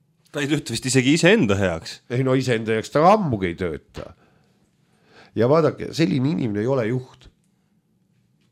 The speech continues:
Speaker 2: Kuigi öeldakse, et ta on partei juht. Aga Lõnguse süsteemis ongi niimoodi, et Lõnguse süsteemis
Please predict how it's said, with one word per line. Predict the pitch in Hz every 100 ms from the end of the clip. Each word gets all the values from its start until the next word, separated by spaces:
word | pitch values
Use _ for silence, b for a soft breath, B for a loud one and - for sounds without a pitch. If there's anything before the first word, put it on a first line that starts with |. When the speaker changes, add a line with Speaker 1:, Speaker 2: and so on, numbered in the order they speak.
| _ _ _ _ _ _ -
Speaker 2:
Kuigi | 107 98
öeldakse, | 98 90 104
et | 123
ta | 139
on | 139
partei | 143 - 156 151
juht. | 160 - _ b b b b b b
Aga | 127 117
Lõnguse | 110 156 143 92 - 107 98
süsteemis | - 117 - 139 127
ongi | 175 185 135 98
niimoodi, | 101 90 80 - 90 b b b
et | 131 131 185
Lõnguse | 220 185 113 98 95
süsteemis | - 101 - 127 143 165 165